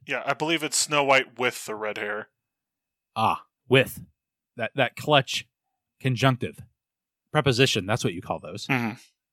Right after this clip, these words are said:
Speaker 2: I'm an Englishman. I should know that. Until then, our opening theme is Fighting Against One's Will by Midair Machine. Our closing theme is A Psychic Fistfight by Tom W. Emmerich. Other music on the show is by Spectacular Sound Productions,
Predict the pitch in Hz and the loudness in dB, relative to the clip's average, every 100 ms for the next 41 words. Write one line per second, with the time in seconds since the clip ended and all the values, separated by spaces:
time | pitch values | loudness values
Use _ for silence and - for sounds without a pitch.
0 | _ _ _ 131 143 139 135 123 - 95 | _ _ _ 0 2 4 2 2 0 -4
1 | 92 - 92 87 90 104 _ _ _ _ | -2 -2 -2 -4 0 -2 _ _ _ _
2 | _ - 185 226 233 240 262 165 202 208 | _ -2 4 6 6 6 6 6 8 6
3 | - 170 131 120 101 156 147 147 147 143 | 6 4 4 2 4 4 4 4 0 0
4 | 147 123 185 165 120 127 135 131 - 190 | 0 4 4 6 4 4 4 4 2 0
5 | 120 - - 139 - 185 233 170 135 120 | 0 -4 2 2 6 6 6 4 4 2
6 | 110 107 143 143 127 202 - 131 104 117 | 2 2 2 2 0 0 2 0 0 -2
7 | 113 131 123 123 123 127 180 117 95 _ | 2 2 4 2 4 4 4 2 0 _
8 | _ - 156 170 160 156 175 147 147 156 | _ 0 6 6 6 4 4 4 6 6
9 | 139 139 - 131 160 156 151 - 143 123 | 6 4 4 2 2 2 0 4 2 4
10 | 127 202 151 185 | 2 4 4 2